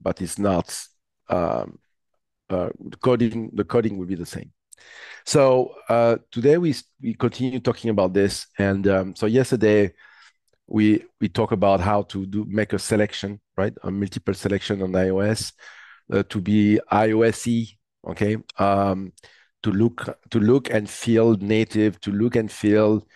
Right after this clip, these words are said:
something that works, you know, a hundred percent on the iPhone or the iPad. And because we, uh, we don't want to mock up something that, uh, is not real, right?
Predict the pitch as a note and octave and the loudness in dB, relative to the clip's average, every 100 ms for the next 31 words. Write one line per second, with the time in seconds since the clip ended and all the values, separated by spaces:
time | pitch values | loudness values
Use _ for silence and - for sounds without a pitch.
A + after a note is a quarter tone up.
0 | _ _ _ - A2 G2 A#2 A2 G#2+ G#2+ | _ _ _ -4 -4 0 -2 2 2 0
1 | - _ _ _ _ A2+ A2 A2 - - | -4 _ _ _ _ 0 2 2 -2 -12
2 | - _ _ G#2+ F#2+ G2 G2 G#2+ A2 G#2+ | -12 _ _ -4 -2 -2 -2 -2 -2 -6
3 | - G#2 G2+ G2+ - F#2+ G2 G2+ G2 - | -2 0 0 -2 -4 -4 0 0 0 -4
4 | F#2+ F#2+ - _ - F#2+ F#2 F2+ - F2+ | -6 -6 -10 _ -2 0 2 0 0 0
5 | F#2 - _ _ _ G#2+ G#2 F#2+ - A2 | -2 -6 _ _ _ -2 -2 -4 -10 -2
6 | A#2+ F#2+ A2+ - A2+ G#2+ A#2 A#2+ A#2+ A#2+ | -2 -2 -8 -4 -2 0 0 -4 -4 -6
7 | G2+ A2+ G#2+ A2+ - G#2+ - A#2 G#2+ G#2+ | -4 -4 0 0 0 -4 -2 -8 -4 -4
8 | G2+ F#2+ - _ _ _ _ _ _ - | 0 0 -2 _ _ _ _ _ _ -2
9 | F#2+ F2+ - _ - G#2+ - A2+ A2 - | 0 0 -2 _ -6 -6 0 0 0 -4
10 | F#2+ G2 B2 B2+ E2 D2+ - _ _ _ | -10 0 4 4 2 -2 -10 _ _ _
11 | _ _ _ _ F2 F#2+ | _ _ _ _ -2 -2